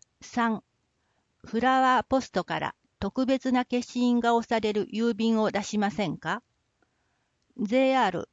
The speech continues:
笠岡駅前のフラワーポストに、はがき、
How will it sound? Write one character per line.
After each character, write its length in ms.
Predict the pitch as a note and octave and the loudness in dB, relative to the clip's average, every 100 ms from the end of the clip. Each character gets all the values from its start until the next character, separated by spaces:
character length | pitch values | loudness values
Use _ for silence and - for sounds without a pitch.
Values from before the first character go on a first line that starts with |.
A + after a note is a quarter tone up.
| - | -12
笠 380 | G#3 - A#3+ A#3+ | -10 -2 -2 -2
岡 220 | - A3+ | -2 -2
駅 260 | A3+ A3+ | -2 -2
前 220 | A3 G3+ E3 | 0 0 -2
の 260 | D3+ - _ | -6 -8 _
フ 160 | - G#3 | -10 -2
ラ 300 | A#3 B3 B3 | 2 2 2
ワ 40 | A#3+ | 2
ー 20 | |
ポ 160 | A#3 | -2
ス 100 | A#3 | -4
ト 140 | - E3 | -4 -4
に、 180 | D#3 - _ _ _ _ _ | -4 -10 _ _ _ _ _
は 180 | - G#3 | -8 -4
が 160 | A#3+ | -4
き、 260 | A#3 A3 | -4 -10